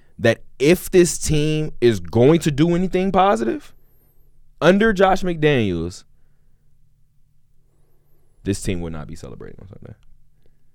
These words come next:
Because coming into this season, if I asked you to predict this game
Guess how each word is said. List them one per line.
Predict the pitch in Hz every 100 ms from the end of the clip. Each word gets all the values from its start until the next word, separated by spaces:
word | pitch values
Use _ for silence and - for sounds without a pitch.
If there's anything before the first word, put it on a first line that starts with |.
| _ _ _ _ - _ _
Because | 143 156 170
coming | - 247 285 180
into | 175 147
this | 120
season, | 143 139 104 90 92 - - _ - - - - - - - - _ - _ _ _ _ _ _ -
if | 123
I | 180 170
asked | 160 151 -
you | 151 117 - -
to | 147 120
predict | 127 95 139 156 143
this | 139 113
game | 107 127 113 110 98 95